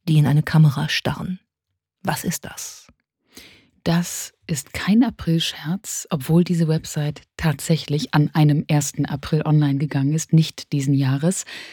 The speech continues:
Speaker 2: Nein, sie gibt es schon seit zweitausendzwanzig. Es handelt sich hier um eine Live-Übertragung aus drei Metern Tiefe eines Flusses in den Niederlanden.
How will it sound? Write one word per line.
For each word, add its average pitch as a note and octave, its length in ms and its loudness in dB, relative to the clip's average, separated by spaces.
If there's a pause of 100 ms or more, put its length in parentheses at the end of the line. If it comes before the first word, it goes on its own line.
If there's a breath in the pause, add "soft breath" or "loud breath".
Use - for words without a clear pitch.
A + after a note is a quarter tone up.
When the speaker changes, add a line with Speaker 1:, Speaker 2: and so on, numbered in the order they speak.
(280 loud breath)
Speaker 2:
Nein, D#3 220 6
sie D#3+ 100 -2
gibt F3 220 -2
es D3 120 -6
schon D3 360 -2
seit C#3 420 -6 (120)
zweitausendzwanzig. C#3+ 1500 -2 (600 loud breath)
Es - 160 -8
handelt G#3+ 280 4
sich G#3 140 -10
hier D3+ 500 -4 (340 loud breath)
um F3 220 4
eine D3+ 220 0
Live-Übertragung C#3+ 1400 -2
aus C#3+ 320 -2
drei D#3 540 0
Metern D3+ 520 0
Tiefe C#3+ 540 -4 (360 soft breath)
eines G3 220 6
Flusses - 640 -4
in D#3 120 2
den F3+ 160 4
Niederlanden. C3 880 -2